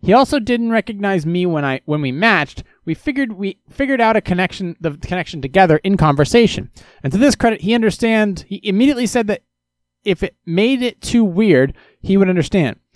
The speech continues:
So am I being stupid for considering this because so horny? I don't think e-, th-, even he realizes his daughter and I were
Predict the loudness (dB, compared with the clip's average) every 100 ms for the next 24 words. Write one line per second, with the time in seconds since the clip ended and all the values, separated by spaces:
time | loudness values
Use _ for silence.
0 | -20 -2 2 2 2 0 2 0 -2 -6
1 | -4 -2 -2 -2 -4 -2 -4 -2 -2 0
2 | 0 -2 -2 -4 0 0 0 -8 _ _
3 | _ -16 -10 2 4 4 2 0 0 -4
4 | _ _ _ _ -4 -2 0 0 -2 -6
5 | -6 -8 _ -20 -16 -14 -12 -10 -6 -6
6 | -4 -6 -4 -2 -2 2 2 2 0 -2
7 | -4 -4 0 2 2 0 -4 -6 -6 -6
8 | -6